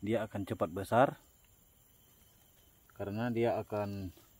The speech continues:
mencari makanan sendiri, tidak seperti dalam polybag yang cuma mengharapkan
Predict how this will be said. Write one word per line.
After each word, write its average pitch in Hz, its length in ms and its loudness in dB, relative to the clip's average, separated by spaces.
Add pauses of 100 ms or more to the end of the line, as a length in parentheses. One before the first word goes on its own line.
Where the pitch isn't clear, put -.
(760)
mencari 101 480 2
makanan 101 560 2
sendiri, 110 560 2 (320)
tidak 95 240 -4
seperti 101 480 -6
dalam 92 320 -4
polybag 95 420 0
yang 95 380 -8 (560)
cuma 101 320 -2
mengharapkan 98 880 -2